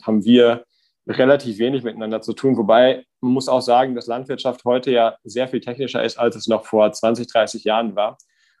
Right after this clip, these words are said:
Und eigentlich ist es so, ähm, also mein, mein, äh, mein, mein Kumpel, der witzelt immer, dass, äh, er hat zwar noch ein Fax im Büro stehen und macht auch relativ viel mit seinem Fax statt mit E-Mail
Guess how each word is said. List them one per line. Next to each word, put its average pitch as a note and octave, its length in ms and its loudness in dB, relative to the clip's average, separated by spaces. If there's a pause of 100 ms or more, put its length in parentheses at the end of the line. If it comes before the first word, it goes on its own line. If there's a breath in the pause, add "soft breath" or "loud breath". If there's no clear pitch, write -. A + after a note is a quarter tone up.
Und A#2 140 -4
eigentlich B2+ 400 2
ist B2 140 -6
es A2+ 140 -10
so, A#2+ 360 2
ähm, A2+ 520 -2 (340 loud breath)
also G#2+ 360 2
mein, A2 340 0
mein, A2+ 400 -2
äh, A2 220 -4
mein, A2+ 340 -4
mein A2+ 160 -4
Kumpel, C3+ 260 -4
der A#2 140 0
witzelt C3 280 -4
immer, A#2+ 320 -2
dass, - 480 -8 (180)
äh, G#2 140 -12
er A2 100 -4
hat A#2+ 100 -4
zwar B2+ 100 -4
noch A2+ 80 -4
ein A2 80 -8
Fax C3+ 240 -4
im D3+ 100 -6
Büro C3 220 -2
stehen C3+ 180 -10
und G#2+ 60 -8
macht B2 200 -8
auch A2+ 80 -20
relativ A#2+ 300 -4
viel C3+ 120 -10
mit C3 100 -8
seinem A2 240 -4
Fax - 320 -4
statt - 160 -8
mit A#2 180 -4
E-Mail C#3+ 380 0